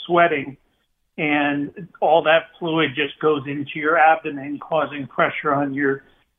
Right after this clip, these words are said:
your, uh, other organs. Um, so in order to do that, I went through many procedures called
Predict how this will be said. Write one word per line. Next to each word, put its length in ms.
your, 520
uh, 360
other 220
organs. 640
Um, 480
so 440
in 220
order 300
to 160
do 160
that, 260
I 100
went 320
through 140
many 480
procedures 800
called 280